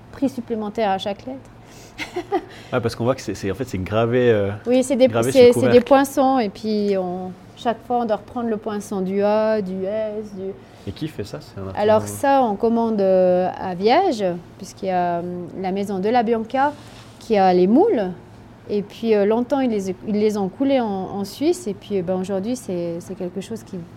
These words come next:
Speaker 1: qui devient assez cher de couler en Suisse. Donc, euh, ils traitent avec une, euh, fabrique en Italie.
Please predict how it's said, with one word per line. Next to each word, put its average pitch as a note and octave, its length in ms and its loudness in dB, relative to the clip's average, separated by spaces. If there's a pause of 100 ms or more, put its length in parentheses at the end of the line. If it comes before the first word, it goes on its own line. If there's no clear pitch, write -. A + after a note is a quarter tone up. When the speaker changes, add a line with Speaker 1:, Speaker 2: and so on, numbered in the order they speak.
(100)
Speaker 1:
qui G3+ 100 -12
devient F#3 220 -6
assez F3+ 280 -6
cher G#3+ 260 -6
de G3 100 -6
couler G#3+ 240 -6
en G3 120 -4
Suisse. A#3 380 -12
Donc, F#3 160 -10 (100)
euh, F3 360 -6 (100)
ils E3 80 -10
traitent G3 380 -10
avec E3+ 320 -10
une, F3+ 140 -8
euh, E3+ 220 -10 (160)
fabrique G3+ 360 -4
en G3 100 -6
Italie. G3 380 -6